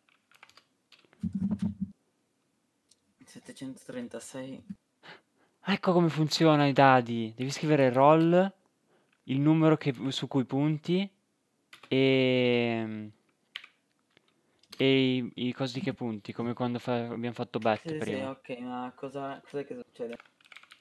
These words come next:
Speaker 2: Eh, se esci quel numero ti dà sei volte quello che hai scommesso.
Speaker 1: A sei volte?
Speaker 2: Sì.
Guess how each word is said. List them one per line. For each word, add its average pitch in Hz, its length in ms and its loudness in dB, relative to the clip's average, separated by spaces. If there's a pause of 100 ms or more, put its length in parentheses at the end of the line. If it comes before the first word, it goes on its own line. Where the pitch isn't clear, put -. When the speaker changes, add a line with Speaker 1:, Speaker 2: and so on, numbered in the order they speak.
(1500)
Speaker 2:
Eh, - 180 -10
se - 200 -2
esci 113 200 0
quel 139 180 0
numero 120 260 -2
ti 123 120 -8
dà 113 120 0
sei 113 240 -6
volte 101 360 -4
quello 104 180 -10
che 107 60 -10
hai 107 60 -6
scommesso. - 560 -12 (480)
Speaker 1:
A 131 80 -12
sei - 220 -8
volte? 156 540 -10 (140)
Speaker 2:
Sì. 98 220 -10